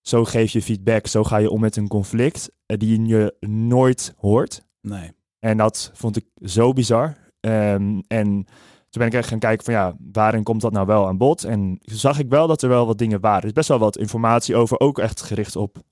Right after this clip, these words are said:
Speaker 1: op kids.
Speaker 2: Ja.
Speaker 1: Ehm, alleen de manier waarop dat gebracht wordt is vaak met een werkboekje. En de docent krijgt echt een dik boek met allemaal uitleg, eh,
Speaker 2: De
Speaker 1: en
Speaker 2: didactische
Speaker 1: instructie.
Speaker 2: vormen,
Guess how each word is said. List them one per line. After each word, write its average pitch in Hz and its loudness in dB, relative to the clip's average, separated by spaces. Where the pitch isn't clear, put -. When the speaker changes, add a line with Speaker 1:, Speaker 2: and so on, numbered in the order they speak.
Speaker 1:
op - -14
kids. - -2
Speaker 2:
Ja. 135 -6
Speaker 1:
Ehm, 104 0
alleen 120 2
de 113 2
manier 117 2
waarop 113 0
dat 120 0
gebracht 110 0
wordt - -6
is 104 -8
vaak 101 -2
met 98 -6
een 110 -2
werkboekje. 107 2
En 95 0
de 107 0
docent 110 2
krijgt 107 -2
echt - -4
een 101 -2
dik 117 0
boek 110 0
met 101 -4
allemaal 107 2
uitleg, 104 0
eh, 98 -6
Speaker 2:
De 98 0
Speaker 1:
en 98 -2
Speaker 2:
didactische 98 2
Speaker 1:
instructie. 101 0
Speaker 2:
vormen, 139 2